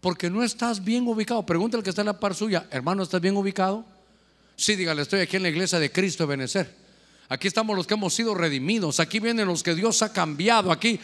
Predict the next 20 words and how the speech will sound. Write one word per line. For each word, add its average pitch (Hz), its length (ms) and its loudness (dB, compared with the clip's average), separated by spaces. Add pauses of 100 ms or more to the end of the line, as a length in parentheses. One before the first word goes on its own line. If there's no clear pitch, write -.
(160)
estamos 240 340 0
preparándonos 214 720 2
para 165 160 2
la 156 140 2
venida 185 240 2
del 214 140 2
Señor. 202 320 2
Aquí 220 160 2
somos 226 400 2
una 226 260 2 (220)
higuera, 190 480 4 (160)
hermano, 196 340 0
entre 180 260 0
las 170 240 0
higueras. 202 320 0
A 185 60 2
ver, 240 140 2
démosle 240 240 2
palmas 226 340 2
fuertes 254 460 4